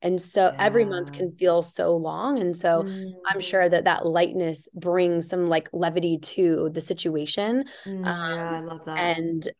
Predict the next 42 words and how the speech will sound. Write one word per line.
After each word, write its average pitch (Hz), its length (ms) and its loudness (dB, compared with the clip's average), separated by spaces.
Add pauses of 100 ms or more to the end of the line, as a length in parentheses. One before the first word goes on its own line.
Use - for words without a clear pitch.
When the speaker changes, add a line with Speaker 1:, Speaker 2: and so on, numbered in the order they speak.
(120)
Speaker 1:
I 175 260 4
just, 170 420 0
I, 165 380 0 (680)
uh, 175 160 0
being 208 220 2
on 180 140 2
the 170 60 0
side 165 280 2
of 160 140 0
it, 160 120 4
working 180 340 2
with 170 120 0 (140)
someone 160 640 0
on 170 160 -2
my 156 120 0
hormones 156 400 -2
as 151 180 -2
well 156 220 2
for 165 120 -2
the 165 80 2
last 160 320 -4
year 156 300 0
has 156 200 -6 (440)
been 180 400 6
such 170 440 -2
a 180 120 0
journey. 165 420 2
So 156 320 0
I'm 165 140 -4
excited 170 480 0
Speaker 2:
Mm-hmm. 175 260 -2
Speaker 1:
to, - 200 -4
um, 160 300 -4 (320)
kinda 202 380 2
get 175 160 4
into 226 460 6
it. 170 260 6
And 180 160 0
I 180 60 0
guess 190 340 2
Speaker 2:
Yeah. 170 80 -8
Speaker 1:
before 226 400 -4